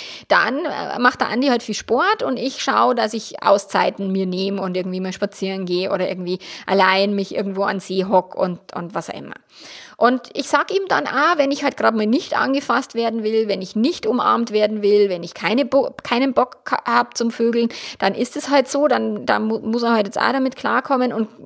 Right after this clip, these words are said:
zum Glück ist es mittlerweile so bei uns, dass der Andi das nimmer persönlich nimmt,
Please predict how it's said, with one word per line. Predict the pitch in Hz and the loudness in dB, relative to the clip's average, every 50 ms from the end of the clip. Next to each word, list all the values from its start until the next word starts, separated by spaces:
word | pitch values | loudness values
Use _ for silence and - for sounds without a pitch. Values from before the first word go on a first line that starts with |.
| - 214 - - | -16 -12 -6 -2
zum | 240 240 | 0 0
Glück | 233 247 247 285 330 - - | 4 6 6 6 4 2 -2
ist | - 107 - 240 - - - | -2 -2 0 0 -2 -6 -6
es | 233 - | -4 -2
mittlerweile | 233 247 240 226 226 214 214 214 208 214 196 | -2 -2 0 0 2 2 4 2 2 0 0
so | 208 233 247 | 0 0 0
bei | 226 - - - | 2 2 0 2
uns, | 147 214 220 - | 2 -2 -2 -2
dass | - 220 - | -2 -2 -2
der | - - | -2 -4
Andi | - 202 208 208 | -2 0 0 0
das | 208 214 196 - | 0 -2 -2 -2
nimmer | 208 202 196 190 | -2 -2 -2 -4
persönlich | - 202 190 196 202 226 269 339 320 320 - - | -2 -2 -2 0 2 2 2 2 0 -2 -2 0
nimmt, | 294 277 285 294 | 0 0 0 -2